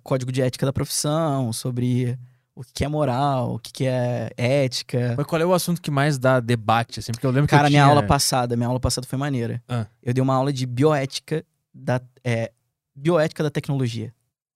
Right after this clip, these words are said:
Speaker 2: Ah.
Speaker 1: E aí eu
Speaker 2: Isso é
Speaker 1: falei
Speaker 2: interessante.
Speaker 1: sobre, é, robôs, falei sobre inteligência artificial, limite. E, é, a questão de, por exemplo, o quanto que a inteligência artificial em saúde tá aumentando muito nos últimos tempos.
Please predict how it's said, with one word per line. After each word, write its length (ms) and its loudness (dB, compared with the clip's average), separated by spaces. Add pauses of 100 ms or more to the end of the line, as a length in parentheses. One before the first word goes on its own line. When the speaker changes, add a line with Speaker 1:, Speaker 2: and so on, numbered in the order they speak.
(100)
Speaker 2:
Ah. 180 -8 (460)
Speaker 1:
E 80 -6
aí 60 2
eu 40 2
Speaker 2:
Isso 60 -2
é 20 -12
Speaker 1:
falei 220 -2
Speaker 2:
interessante. 140 -2
Speaker 1:
sobre, 540 0
é, 240 -6
robôs, 1120 -2 (840)
falei 140 -2
sobre 180 -2
inteligência 380 -2
artificial, 1120 -2
limite. 920 0 (840)
E, 200 4
é, 220 -2
a 120 0
questão 320 0
de, 320 -2
por 100 2
exemplo, 320 0
o 80 -2
quanto 260 -4
que 400 -2
a 60 -4
inteligência 420 -2
artificial 320 -4
em 40 -2
saúde 480 -2
tá 100 0
aumentando 480 0
muito 400 -6 (320)
nos 140 -2
últimos 280 -6
tempos. 300 -12